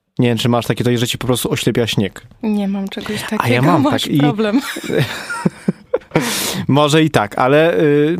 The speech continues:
Speaker 1: popytajcie się na przykład, albo zastanówcie się, się sami, ile razy mieliście tak, że na przykład idziecie przez jakąś, y, zaśnieżoną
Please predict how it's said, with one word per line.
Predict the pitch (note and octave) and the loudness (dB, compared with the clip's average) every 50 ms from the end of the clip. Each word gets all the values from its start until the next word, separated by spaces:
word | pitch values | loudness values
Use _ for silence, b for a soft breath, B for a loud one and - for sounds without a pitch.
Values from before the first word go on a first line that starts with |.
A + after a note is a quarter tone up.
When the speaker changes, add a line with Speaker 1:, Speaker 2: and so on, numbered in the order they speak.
| E3 | -2
Speaker 1:
popytajcie | - F#3 - - - - E3 B2+ B2+ | -2 -2 0 0 2 2 2 2 0
się | A2 B2 B2 | 0 0 0
na | A#2 | 0
przykład, | G#2 - - A#2+ G#2 | 0 0 -2 -2 0
albo | - C#3 B2+ C3 C#3 | 0 0 2 2 2
zastanówcie | C3+ C3+ - - D#3 D3+ D#3 D3 - D#3+ C#3+ | 0 0 0 0 0 0 0 0 0 0 0
się, | C#3 C#3+ D3+ | 0 0 -2
się | D#3 - - C3+ | -2 -2 -2 -2
sami, | - - B2+ C3 C#3+ E3 - - | 0 2 2 2 2 0 0 0
ile | E3 D#3 C#3 | 2 2 4
razy | B2+ C#3+ C#3+ C#3+ | 4 4 2 2
mieliście | C3+ C3 C3+ C3+ - - | 2 0 0 -2 -2 -4
tak, | - B2 A#2+ B2+ | -2 -2 0 0
że | B2 A#2 | 0 0
na | A2+ | -2
przykład | G#2+ - B2 A2+ G2+ - | -2 -2 -2 -2 -2 -2
idziecie | - A#2+ A2+ A#2+ B2 - - A#2+ | -2 0 2 0 0 2 0 -2
przez | - - - A2+ A2 G#2+ | -2 0 0 0 0 0
jakąś, | - A2 - A2+ A2+ G#2 - - | -2 -2 0 0 0 0 -2 -2
y, | C3+ - A#2+ A2+ A2 A2 | -2 0 0 2 2 2
zaśnieżoną | G#2+ G#2 A#2 A2 - - A2+ G#2+ A2+ A#2 A#2 A2+ A2+ A2+ | 2 0 0 -2 0 -2 0 0 0 0 0 0 0 -2